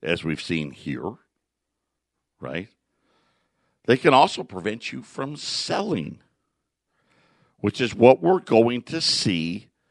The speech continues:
at the next crash. You will not be able to sell. You won't go to the sidelines. You won't be able to do anything. And you think about it, this shouldn't surprise anybody. And the fact of the matter is,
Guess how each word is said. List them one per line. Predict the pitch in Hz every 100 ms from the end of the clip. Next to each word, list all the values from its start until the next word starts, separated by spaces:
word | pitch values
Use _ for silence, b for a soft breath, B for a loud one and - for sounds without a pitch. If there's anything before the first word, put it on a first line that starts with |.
| _ _ _ _ -
at | -
the | 123
next | 120 87 - -
crash. | - 67 - - -
You | 92 -
will | 170
not | - 95 -
be | - 82
able | 73 -
to | -
sell. | - - - _ _ _ _ _ _ _ _ _ _ _ _ _ _ _ _
You | - 92
won't | 101 120
go | - 139
to | 143
the | 143
sidelines. | - 147 120 127 120 127 104
You | 101
won't | 113 -
be | 123 123
able | 123 110
to | 107
do | 120
anything. | 120 131 123 90 B B -
And | 120
you | 135
think | 165 190
about | 226 160 127 120
it, | 131 B B -
this | 147
shouldn't | - 196 208 196
surprise | - - 175 196 185
anybody. | 180 214 339 302 - 143 - _ _ _ _ _ _ _ _ _ _ _ _ _ _ _ _ _ _ _ _ _ _
And | 113 131
the | 143
fact | - 165 196 220 175
of | 147
the | 143
matter | 151 180 185 147 131
is, | 127 120 -